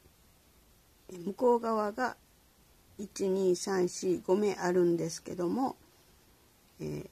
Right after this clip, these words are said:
今閉じたところは手前の五目目に引き抜いて鎖編みを二目したので、向こう側の五目目が空いてるんですけども、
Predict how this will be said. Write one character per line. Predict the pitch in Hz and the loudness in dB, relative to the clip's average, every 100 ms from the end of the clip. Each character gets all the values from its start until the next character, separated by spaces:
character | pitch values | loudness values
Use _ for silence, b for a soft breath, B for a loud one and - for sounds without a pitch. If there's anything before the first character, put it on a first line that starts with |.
| _ | _
今 | 226 254 | -2 -2
閉 | 220 226 | -2 -2
じ | 277 277 | -2 -2
た | 277 | -4
と | 285 | -4
こ | 285 269 | -2 0
ろ | 269 | 0
は | 220 - _ | -2 -8 _
手 | 269 | 2
前 | 277 311 320 294 | 4 4 0 4
の | 277 302 | 4 4
五 | 208 185 | 4 6
目 | 185 | 8
目 | 180 175 | 8 8
に | 165 - - _ _ _ _ _ _ _ _ _ _ _ _ _ _ _ _ | 6 2 -10 _ _ _ _ _ _ _ _ _ _ _ _ _ _ _ _
引 | - - | -20 2
き | 190 | 4
抜 | 175 165 | 6 4
い | 170 | 2
て | - 311 277 | -2 -2 -2
鎖 | - 196 175 160 | -2 0 2 2
編 | 151 | 4
み | 139 | 2
を | 135 | 0
二 | - - 190 | -4 -2 0
目 | 156 | 2
し | 139 | -2
た | 160 147 | -4 -2
の | 127 | -2
で、 | 190 202 b b b b _ - | -2 -4 b b b b _ -8
向 | 202 | -6
こ | 233 311 311 | -2 0 2
う | 294 | 2
側 | 294 277 | 2 2
の | 262 262 | 2 2
五 | 214 226 | 2 2
目 | 233 | 2
目 | 226 220 | 0 0
が | 143 | -2
空 | - 190 | 2 2
い | 208 | 2
て | 240 | 0
る | 226 | 4
ん | 156 | 4
で | 135 131 | 2 -2
す | - | -6
け | 143 | -6
ど | 143 147 | -6 -4
も、 | 185 | -4